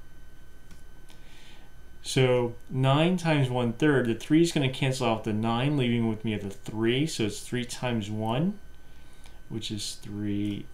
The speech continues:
x, minus the nines cancel out there, so it's just negative two y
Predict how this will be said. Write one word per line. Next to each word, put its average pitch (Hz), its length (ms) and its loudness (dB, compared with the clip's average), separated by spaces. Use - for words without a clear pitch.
x, - 640 -4
minus 123 480 2
the 123 80 0
nines 135 420 4
cancel 120 420 0
out 104 200 2
there, 143 300 4
so 113 220 0
it's 107 100 -2
just 107 260 -4
negative 110 540 0
two 110 360 0
y 110 640 0